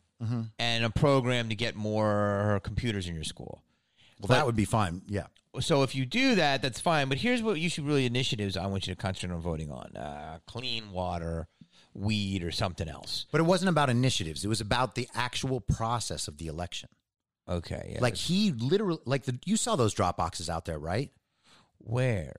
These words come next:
Speaker 1: You didn't see any drop boxes around the city, the voting drop boxes? Like, "Put your mail-in ballot here."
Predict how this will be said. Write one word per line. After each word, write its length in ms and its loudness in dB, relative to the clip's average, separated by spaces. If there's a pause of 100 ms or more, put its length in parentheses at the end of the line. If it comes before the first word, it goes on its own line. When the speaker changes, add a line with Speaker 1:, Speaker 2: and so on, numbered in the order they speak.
(200)
Speaker 1:
You 80 -2
didn't 140 4
see 120 0
any 140 4
drop 220 4
boxes 320 0
around 180 2
the 60 0
city, 240 -2
the 100 -2
voting 320 0
drop 220 2
boxes? 400 -2
Like, 200 -4
"Put 140 -4
your 140 0
mail-in 300 0
ballot 300 0
here." 300 -10